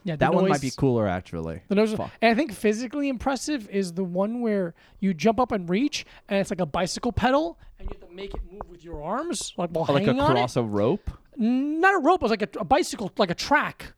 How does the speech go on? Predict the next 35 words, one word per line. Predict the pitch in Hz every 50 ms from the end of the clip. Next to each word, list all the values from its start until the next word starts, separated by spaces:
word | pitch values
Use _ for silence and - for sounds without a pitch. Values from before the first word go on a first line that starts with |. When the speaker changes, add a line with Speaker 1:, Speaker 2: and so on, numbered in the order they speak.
| _ _ _ _ -
Speaker 2:
Yeah, | 120 120 120 120 107 127
okay, | 139 143 - 113 90 85
yeah. | 92 98 104
Speaker 1:
That | 254 277
was | 285 240
very | 233 254 233
impressive. | 226 208 208 196 151 156 131
Good | - 302
question. | - 247 269 - - 131 - - _ _
I | 220
loved, | 254 247 254 262 262 240 -
I | 247
really | 285 262 262 240 202
loved | 175 151 151 - -
American | 214 151 139 143 - 147
Gladiators | 135 135 135 135 131 123 120 135
as | 135 131
a |
Speaker 2:
Of | 131 -
cour-, | - 147
Speaker 1:
kid. | 107 95 165
Speaker 2:
dude. | - 175
Speaker 1:
No | 175 170
one's | 170 170 156
surprised. | - - - 170 147 147 160 156 - - -
Speaker 2:
Of | 117 - -
course | - 101 85 82 - 92
not. | 82 76 87 - - - - - - _ _ _ - _ _ _ _
It'd | 123 135 151
be | 180 165
very, | 135 123 123 120 113 90 82 - 139 127 -
there | 151 170
was | 202 208
a | 208
reboot. | 156 131 123 120 127 127 127 143 165 165 143 143 143 139 139 143 -